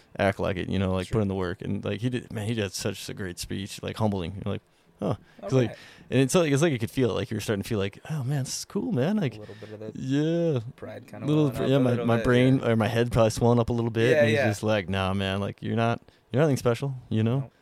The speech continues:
Speaker 1: Like,
Speaker 2: Nope.
Speaker 1: you, you, like, the title doesn't make you a better firefighter." And I was
Speaker 2: Absolutely
Speaker 1: like,
Speaker 2: not. If,
Speaker 1: "Oh."
Speaker 2: if not, yeah. I mean, if not, sometimes almost a,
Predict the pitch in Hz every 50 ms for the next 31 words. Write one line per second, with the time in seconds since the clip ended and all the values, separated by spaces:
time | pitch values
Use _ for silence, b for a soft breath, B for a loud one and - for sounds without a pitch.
0 | b b b b b - 104 107 95 110 113 - - - 117 113 107 - _ _
1 | - - 101 92 92 98 98 95 90 - 113 120 127 120 110 104 107 107 - 101
2 | 101 101 101 98 101 104 - - 95 110 104 98 - 90 90 87 90 95 - _
3 | - - - - - - - 104 - 107 104 - 101 98 - - - 135 131 -
4 | - - - _ _ - _ - 110 107 104 98 - _ _ - - 101 104 113
5 | 107 98 - - - 107 107 101 101 104 104 - - 104 104 104 98 - _ -
6 | - 104 107 - 113 107 107 110 107 107 110 107 - - 95 98